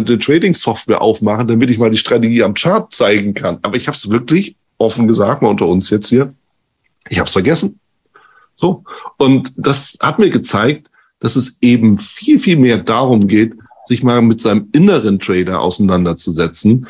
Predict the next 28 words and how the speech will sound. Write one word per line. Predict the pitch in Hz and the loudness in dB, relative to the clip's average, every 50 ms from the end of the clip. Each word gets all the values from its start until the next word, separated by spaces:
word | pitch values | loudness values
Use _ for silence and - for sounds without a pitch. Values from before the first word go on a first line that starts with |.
| - - _ _ _ - | -16 -20 _ _ _ -4
ja, | 95 101 | -2 0
und, | 117 - - 101 98 95 - - 101 92 - - | 0 2 2 2 2 2 2 0 0 0 0 0
oder | - 98 95 95 85 85 - - 90 87 - - - - - - - - - - | 0 2 2 2 2 0 -2 -4 -6 -6 -6 -8 -8 -10 -12 -16 -14 -14 -12 -8
auch, | - - - - | -6 -6 -6 -4
auch | - - - | -6 -4 -2
mit | 110 101 - | 0 0 2
dem, | 110 110 | 2 2
was, | 113 113 113 - - - - - | 2 2 0 -2 -4 -4 -4 -4
wie, | 110 104 113 117 117 107 | -2 0 0 0 2 4
wie | 117 | 4
man | 113 113 107 | 4 4 4
sich | - 107 - | 2 0 0
selber | - 113 110 110 98 | 0 2 2 2 2
managen | 101 120 147 147 107 - - 101 90 | 4 4 4 2 0 0 -2 -4 -4
kann, | - 92 95 113 - - - - _ _ - | -2 -2 -2 -4 -6 -10 -18 -20 _ _ -10
es | - 120 - | -8 -8 -8
damit | - - - 127 135 - - | -6 -4 -2 0 0 2 2
auseinanderzusetzen, | 98 123 - - 120 117 120 120 113 - 113 104 95 113 113 110 - - 113 110 110 107 104 | 2 0 2 2 4 4 4 4 2 0 -2 0 0 0 0 0 0 0 2 4 4 4 2
äh, | - - 101 101 104 104 104 101 92 92 | 0 0 0 0 0 0 0 -2 -2 -2
wie | 104 113 - | -2 -4 -2
der | - 113 101 | -2 -2 -2
Chart | - - - 98 104 107 - | -2 -2 -4 -4 -4 -2 -4
jetzt | 98 - - - | -4 -4 -4 -6
letz-, | 82 85 - - - - | -6 -6 -6 -4 -2 0
letzten | 98 98 - - 95 | 0 0 0 0 0
Endes | 78 95 90 - - | 0 0 0 0 -2
wirklich | 95 87 - 92 85 - | -2 -4 -2 -4 -4 -2
aussieht. | - 82 - - - - 127 - - | -2 0 0 -2 -2 -4 -6 -10 -14